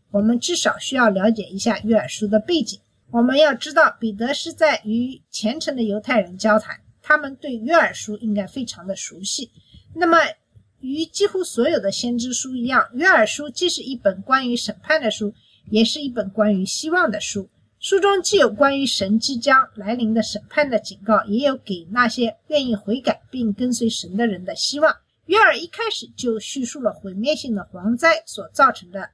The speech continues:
灾难，蝗虫吃光了田里的一切。除此之外，还有严重的干旱，可能就是以利亚时代的干旱，导致牲畜死亡，人民挨饿，甚至圣殿的祭祀也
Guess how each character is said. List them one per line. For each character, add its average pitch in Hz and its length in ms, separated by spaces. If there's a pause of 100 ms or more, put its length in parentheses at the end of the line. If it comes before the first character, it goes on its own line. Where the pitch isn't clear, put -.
(120)
灾 247 200
难， 294 160 (440)
蝗 392 220
虫 294 260
吃 - 200
光 359 240
了 - 160
田 196 200
里 240 120
的 - 100
一 165 220
切。 - 320
除 330 180
此 208 180
之 226 200
外， 262 180
还 - 160
有 214 140
严 180 320
重 262 180
的 196 80
干 262 260
旱， 294 160 (380)
可 302 160
能 370 160
就 415 160
是 370 140
以 214 160
利 277 140
亚 - 140
时 - 220
代 208 160
的 190 100
干 208 240
旱， - 220 (420)
导 214 160
致 277 300
牲 339 260
畜 311 220
死 - 240
亡， 165 340
人 214 160
民 247 280
挨 190 180
饿， 277 240
甚 359 300
至 320 120
圣 359 280
殿 349 180
的 220 80
祭 381 220
祀 - 300
也 - 120